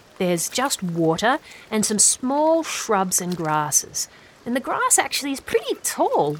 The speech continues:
nearly as tall as me in some spots. Ha!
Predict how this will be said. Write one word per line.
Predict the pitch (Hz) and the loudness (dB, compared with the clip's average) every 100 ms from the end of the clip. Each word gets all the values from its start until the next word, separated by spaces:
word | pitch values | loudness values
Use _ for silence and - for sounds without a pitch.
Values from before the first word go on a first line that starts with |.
| - - - | -10 -20 -2
nearly | 254 427 440 311 | 4 8 8 6
as | 220 | 2
tall | - 277 269 | 2 4 6
as | 220 202 | 6 4
me | 208 403 415 | 4 6 6
in | 202 | 4
some | 165 160 151 | 2 0 0
spots. | - - 156 - - - - - - - - - - - - - - - 831 - - - - | -2 0 -4 -2 0 0 -4 -20 -20 -20 -20 -20 -20 -20 -20 -20 -20 -8 -8 -8 -18 -20 -2
Ha! | - 539 | 4 4